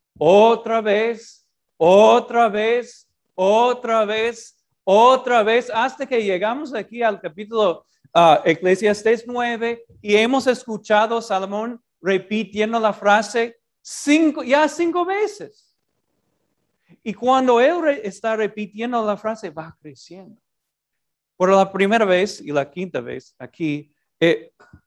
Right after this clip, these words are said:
Salomón agrega a su mensaje vino.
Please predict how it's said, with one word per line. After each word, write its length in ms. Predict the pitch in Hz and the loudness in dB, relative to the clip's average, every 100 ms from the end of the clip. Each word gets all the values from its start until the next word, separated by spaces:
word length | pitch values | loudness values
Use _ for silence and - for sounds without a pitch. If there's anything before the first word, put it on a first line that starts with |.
| _ _ _ _ _ _ _ | _ _ _ _ _ _ _
Salomón 960 | - 190 180 175 185 226 208 185 190 - _ _ _ _ - | -6 0 2 2 2 2 2 0 -4 -16 _ _ _ _ -2
agrega 680 | 185 175 175 208 247 247 | -2 -2 -4 -2 -2 -2
a 20 | 240 | -4
su 180 | 254 | -8
mensaje 800 | 247 240 220 170 160 156 180 226 _ _ _ _ _ _ _ _ _ _ _ _ | -12 -12 -6 -2 -2 -4 -12 -20 _ _ _ _ _ _ _ _ _ _ _ _
vino. 540 | _ 147 262 285 - | _ -6 -6 -8 -14